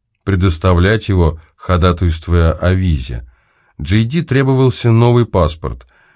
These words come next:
человека, внешне достаточно похожего на неё и по-прежнему считавшегося живым, пусть на этот раз всё обстояло совсем наоборот.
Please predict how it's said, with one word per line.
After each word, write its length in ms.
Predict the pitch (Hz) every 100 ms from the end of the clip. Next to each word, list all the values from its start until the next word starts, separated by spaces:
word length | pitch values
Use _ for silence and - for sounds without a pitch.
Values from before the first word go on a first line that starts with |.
| _
человека, 760 | - 95 95 104 95 98 92 90
внешне 600 | 82 82 101 110 95 -
достаточно 680 | 80 82 80 92 82 80 -
похожего 680 | 80 90 80 98 90 78 78
на 100 | 80
неё 480 | 82 85 85 92 127
и 140 | -
по-прежнему 840 | 82 82 78 90 110 87 87 80 78 - _ _
считавшегося 880 | - - 82 98 87 - 90 80 90
живым, 580 | 78 92 87 80 58 - _ _ _ -
пусть 440 | 90 82 - -
на 260 | - 87 87
этот 260 | 85 87 85
раз 360 | 87 85 - -
всё 240 | - 87
обстояло 500 | 80 - 87 85 85
совсем 480 | 80 87 - 82 78
наоборот. 560 | 82 87 107 101 -